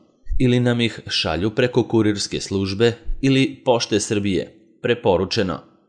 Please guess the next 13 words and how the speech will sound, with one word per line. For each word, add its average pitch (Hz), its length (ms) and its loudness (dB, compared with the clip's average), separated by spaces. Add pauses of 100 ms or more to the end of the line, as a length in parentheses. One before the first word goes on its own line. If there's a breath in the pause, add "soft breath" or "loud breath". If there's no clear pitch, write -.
(300)
a 110 120 0
ovo 113 240 2
se 110 140 -6
zahteva 110 500 0
zato 101 340 0
što - 140 -4
je 76 220 -4
potrebno 110 460 -2
izvršiti 113 760 -2
i 123 220 -2
overu 107 420 2
prevedenih 90 540 -4
dokumenata 110 800 -2